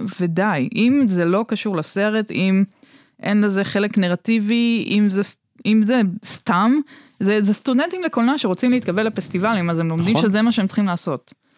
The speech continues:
Speaker 1: אתה מבין? וזה
Speaker 2: אני
Speaker 1: מה שמאשרים בוועדות, וזה מה, כל מה שרע בקולנוע, או הרבה ממה שרע בקולנוע.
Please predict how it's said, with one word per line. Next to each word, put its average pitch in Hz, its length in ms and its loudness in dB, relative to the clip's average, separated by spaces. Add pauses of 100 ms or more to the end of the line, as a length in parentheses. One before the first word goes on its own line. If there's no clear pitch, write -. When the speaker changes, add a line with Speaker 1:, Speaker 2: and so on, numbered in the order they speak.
(160)
Speaker 1:
אתה - 80 -4
מבין? 185 360 2 (460)
וזה 180 120 2
Speaker 2:
אני 226 80 2
Speaker 1:
מה 233 60 2
שמאשרים 214 480 2
בוועדות, 185 580 0
וזה 180 240 0 (280)
מה, 202 260 2
כל 302 280 0
מה 269 100 2
שרע 226 240 0
בקולנוע, 190 500 0 (220)
או 196 100 4
הרבה 196 380 2
ממה 170 300 0
שרע 156 240 -2
בקולנוע. 151 440 -2